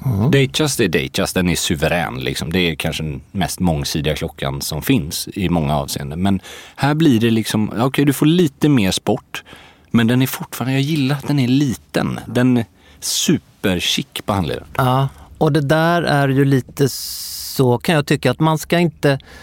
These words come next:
Speaker 1: stirra sig blind på antalet millimeter, utan prova sig fram.
Speaker 2: Exakt.
Speaker 1: Trivs man med den så ska man,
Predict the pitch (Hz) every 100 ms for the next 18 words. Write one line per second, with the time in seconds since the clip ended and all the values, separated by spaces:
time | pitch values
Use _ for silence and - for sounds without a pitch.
0 | - - 160 151 147 - 139 156 202 180
1 | 160 - 160 147 143 120 123 - 123 120
2 | 113 101 - 117 113 135 135 185 202 131
3 | 127 226 240 - - - - 185 165 -
4 | 113 98 101 180 - - - - 208 202
5 | 220 202 180 165 165 156 180 - 147 -
6 | 131 117 113 110